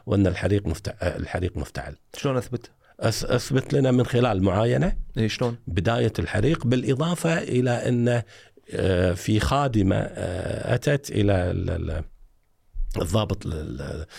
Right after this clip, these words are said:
Speaker 1: وقتها العقيد حماد العنزي كان يعاين الساعة ستة ونص الصبح.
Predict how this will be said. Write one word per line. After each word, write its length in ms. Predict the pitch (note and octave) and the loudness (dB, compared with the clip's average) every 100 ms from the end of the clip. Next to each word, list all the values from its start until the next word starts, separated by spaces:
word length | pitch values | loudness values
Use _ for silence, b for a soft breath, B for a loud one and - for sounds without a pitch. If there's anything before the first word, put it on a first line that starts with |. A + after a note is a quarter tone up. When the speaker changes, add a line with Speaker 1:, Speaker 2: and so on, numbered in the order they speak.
| B B | B B
Speaker 1:
وقتها 260 | F#2+ - F2+ | -4 -2 -2
العقيد 380 | D2+ D#2 F#2 - | -2 0 -2 0
حماد 360 | E2 D#2+ D2+ | -2 0 -2
العنزي 360 | D#2 D#2 F#2 D#2 | -4 -4 -4 -4
كان 300 | - D2 - | -6 -8 -6
يعاين 640 | - - C#2 D2 F2+ D2+ | -8 -8 -6 -2 -2 -2
الساعة 280 | C#2+ - C2+ | -4 -4 -4
ستة 280 | - - F#2 | -8 -6 -2
ونص 220 | G2 - | -2 -2
الصبح. 400 | - A#2 D3 | -2 -2 -2